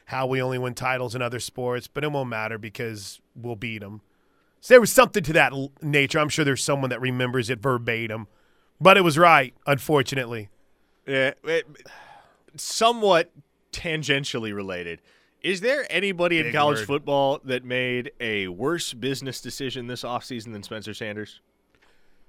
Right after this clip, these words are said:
Speaker 1: No, there's not. Okay, here was a, here was something that was brought up on social media yesterday.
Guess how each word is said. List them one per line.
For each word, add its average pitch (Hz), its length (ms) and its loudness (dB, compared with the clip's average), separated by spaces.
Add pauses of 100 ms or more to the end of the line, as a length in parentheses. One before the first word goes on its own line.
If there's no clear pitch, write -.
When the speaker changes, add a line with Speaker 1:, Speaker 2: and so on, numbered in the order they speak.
(520)
Speaker 1:
No, 180 320 2 (260)
there's 156 260 4
not. 160 160 4 (280)
Okay, - 320 8
here 254 180 6
was 311 160 4
a, 277 60 6
here 233 180 2
was 285 160 4
something 202 500 2
that 175 200 6
was 160 220 0
brought 170 360 8
up 170 220 6
on 147 100 -2
social 165 440 -2
media 143 340 0
yesterday. 123 580 -6